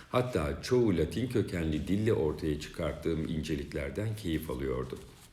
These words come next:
Bu bölüm çok eğlenceli çünkü, e, diller arasındaki benzerlikler,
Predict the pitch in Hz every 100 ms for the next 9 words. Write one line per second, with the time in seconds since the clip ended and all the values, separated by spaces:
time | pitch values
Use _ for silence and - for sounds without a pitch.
0 | - - - - - - - - - -
1 | - - - - - - - - - -
2 | - - - - - - - - - -
3 | - - 82 92 104 - - 80 71 71
4 | 73 90 - 80 78 104 107 - - 80
5 | 80 80 73 87 82 101 85 73 71 -
6 | 71 69 - 127 127 - - - 82 80
7 | 76 76 71 73 90 87 90